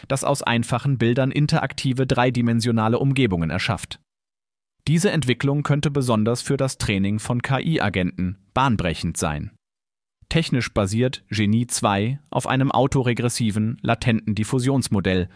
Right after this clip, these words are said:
das mit einer umfangreichen Videodatenbank trainiert wurde. Im Gegensatz zu seinem Vorgänger, der nur zweidimensionale Welten wie Super Mario Bromax simulieren konnte,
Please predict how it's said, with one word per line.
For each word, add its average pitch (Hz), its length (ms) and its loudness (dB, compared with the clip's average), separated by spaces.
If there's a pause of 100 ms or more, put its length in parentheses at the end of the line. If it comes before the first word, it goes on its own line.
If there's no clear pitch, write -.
(380)
das 113 180 0
mit 131 140 0
einer 127 260 2
umfangreichen 135 720 2
Videodatenbank 95 880 0
trainiert 117 460 0
wurde. 80 320 -2 (760)
Im 127 200 4
Gegensatz 131 580 2
zu 120 160 0
seinem 101 300 2
Vorgänger, 95 840 0
der 101 140 2
nur 104 200 2
zweidimensionale 107 920 2
Welten 110 380 2
wie 101 160 2
Super 113 260 2
Mario 107 340 2
Bromax 117 460 0
simulieren 131 500 2
konnte, 135 440 0